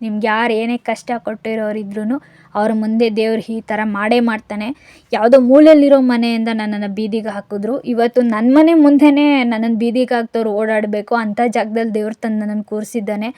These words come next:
ನಾನ್ ಅವ್ರ ಕಡೆಗೆ ಏನಕ್ಕೂ ಹೋಗೋ ಹಾಗಿಲ್ಲ. ಅವರೇ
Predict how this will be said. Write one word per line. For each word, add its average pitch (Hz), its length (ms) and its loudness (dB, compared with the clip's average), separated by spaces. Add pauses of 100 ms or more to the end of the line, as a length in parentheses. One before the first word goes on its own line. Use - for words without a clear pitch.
(340)
ನಾನ್ 240 340 4
ಅವ್ರ 285 160 4
ಕಡೆಗೆ 254 380 0
ಏನಕ್ಕೂ 254 460 0
ಹೋಗೋ 226 220 -2
ಹಾಗಿಲ್ಲ. 214 440 -4 (160)
ಅವರೇ 254 300 4